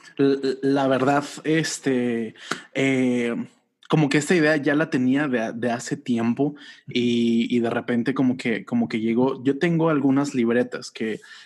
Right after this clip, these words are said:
eh, de repente, no sé, cargo como, como que para todos lados. Este,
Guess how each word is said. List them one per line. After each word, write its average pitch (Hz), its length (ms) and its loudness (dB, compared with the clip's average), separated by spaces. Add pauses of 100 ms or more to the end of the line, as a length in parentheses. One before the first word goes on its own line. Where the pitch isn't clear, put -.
(120)
eh, 123 140 -2
de 120 100 0
repente, 135 520 0 (360)
no 131 300 0
sé, 123 240 -2 (120)
cargo 135 400 2
como, 127 280 0 (200)
como 127 260 0
que 127 120 -2
para 113 300 -2
todos 135 220 0
lados. 135 460 0 (560)
Este, 110 920 -4